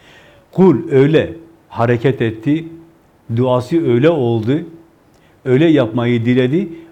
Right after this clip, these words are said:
Allah da diledi ve onu yaptı. Çift taraflıdır ama irade etti, diledi deyince kulun orada herhangi bir müdahalesi yoktur. Kula göre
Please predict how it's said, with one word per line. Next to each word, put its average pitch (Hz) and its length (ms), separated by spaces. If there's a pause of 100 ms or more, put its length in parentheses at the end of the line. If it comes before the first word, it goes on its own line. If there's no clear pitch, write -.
(120)
Allah 143 360
da 110 220
diledi 143 460
ve 131 40
onu 127 220
yaptı. 98 400 (320)
Çift 156 260
taraflıdır 123 500 (360)
ama 107 220
irade 127 380
etti, 107 380 (320)
diledi 123 380
deyince 123 520 (1600)
kulun 131 360
orada 131 400 (260)
herhangi 120 460
bir 120 80
müdahalesi 120 640
yoktur. 117 380 (480)
Kula 147 280
göre 143 380